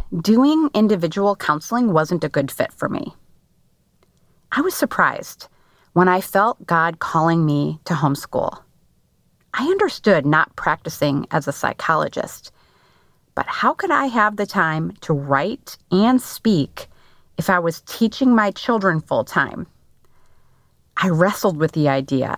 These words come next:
and ultimately decided that if God was calling me to all three paths, it was his responsibility to make it work. Now, of course, I laugh about that as I speak and write about homeschooling.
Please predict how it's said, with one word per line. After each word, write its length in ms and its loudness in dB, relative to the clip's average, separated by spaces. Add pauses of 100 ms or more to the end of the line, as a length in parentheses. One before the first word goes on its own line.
and 280 -4
ultimately 720 0
decided 640 0
that 280 2
if 180 -4
God 240 2
was 140 -4
calling 380 2
me 160 0
to 300 -6
all 220 4
three 280 0
paths, 720 -4 (580)
it 100 2
was 220 0
his 480 0
responsibility 880 -2
to 80 -2
make 240 -2
it 100 -2
work. 360 -4 (1400)
Now, 280 6
of 60 0
course, 340 2
I 180 2
laugh 500 2
about 260 2
that 360 4
as 180 2
I 160 4
speak 580 -4
and 160 2
write 500 -2 (200)
about 800 -2
homeschooling. 880 -2